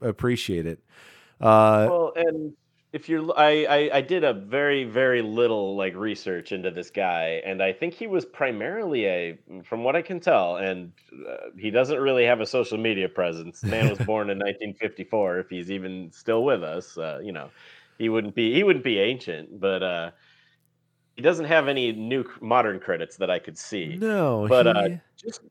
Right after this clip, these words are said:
Speaker 2: looking at the work and looking at, like, his lineage, like, I can definitely, I'm gonna assume that there was a whole lot of, like, you know, early Dungeons and Dragons handbook
Speaker 1: <laughs>
Speaker 2: in, in this. That's kind of what it reminds me of. It's
Speaker 1: Yeah.
Speaker 2: got that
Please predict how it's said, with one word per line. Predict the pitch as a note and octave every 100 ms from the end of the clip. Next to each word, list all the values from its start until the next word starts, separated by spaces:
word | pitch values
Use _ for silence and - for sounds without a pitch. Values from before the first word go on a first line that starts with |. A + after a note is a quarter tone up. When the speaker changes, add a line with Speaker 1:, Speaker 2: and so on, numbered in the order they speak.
| _
Speaker 2:
looking | - F#3+ G#3 G3+
at | E3 - C3
the | A#2+
work | A#2 C#3 A2+ F2 F2 -
and | A#2 A2 A#2
looking | C3+ D3+ C3+
at, | A#2+ A2
like, | G#2 F#2
his | G2+ A2 G2
lineage, | A2+ A2+ G2+ F2 F2 G2
like, | F#2 -
I | G3+
can | - B3+
definitely, | E3+ F3+ F#3+ C#3+ D#3 C#3+ C3+ B2 A#2 - _
I'm | F#3
gonna | A3 F#3+ C#3+ A2+
assume | A2+ - E3+ A#2+ G2+
that | G#2
there | A2+
was | A#2 G#2
a | G2+
whole | C#3 B2
lot | G#2+ G#2+ G#2
of, | F#2+
like, | G2 F2+ E2
you | G2
know, | E2 D#2+ - - _
early | B2+ D3+ D3
Dungeons | C3 C3+ B2 A#2 G#2+
and | A2 G2
Dragons | G2+ G#2 G2 F#2+
handbook | - G2 G2+ G2+ C#3+ C3+ -
Speaker 1:
<laughs> | C#3+ E3+ - D#3+ - _ _ _
Speaker 2:
in, | D#3+ D#3+
in | E3 E3+ E3
this. | G3 G#3 - -
That's | B2 C3
kind | - D#3+
of | D#3
what | D#3+ E3
it |
reminds | D3 E3 E3 E3 D#3
me | D#3+ E3
of. | E3+ E3+ D#3+
It's | C#3
Speaker 1:
Yeah. | A#2+ G2
Speaker 2:
got | C3+ B2+ B2+
that | A#2 G#2+